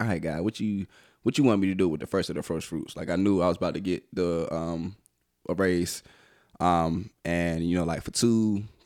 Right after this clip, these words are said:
two and a half weeks, I was praying and I ain't hear nothing. So I'm like, "All right, well, whatever." Like, <laughs> you know, I'm asking, you ain't saying nothing, so it ain't nothing I can really do. I'm about to bank this money and go, you know, do what I do. So then I never forget, bro, I was laying on the couch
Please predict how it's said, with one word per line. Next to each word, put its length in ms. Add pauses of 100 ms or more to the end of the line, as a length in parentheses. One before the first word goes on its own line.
(120)
two 140
and 80
a 40
half 500
weeks, 420 (360)
I 100
was 120
praying 320
and 120
I 100
ain't 100
hear 120
nothing. 240
So 120
I'm 80
like, 220 (540)
"All 100
right, 160
well, 160
whatever." 360
Like, 320 (220)
<laughs> 540
you 120
know, 120
I'm 100
asking, 320
you 100
ain't 140
saying 180
nothing, 200
so 160
it 100
ain't 140
nothing 160
I 100
can 140
really 140
do. 280 (100)
I'm 140
about 140
to 100 (240)
bank 280
this 120
money 320
and 100
go, 260 (220)
you 80
know, 140
do 140
what 100
I 80
do. 240 (720)
So 120
then 200
I 80
never 160
forget, 340
bro, 100
I 100
was 100
laying 240
on 100
the 80
couch 460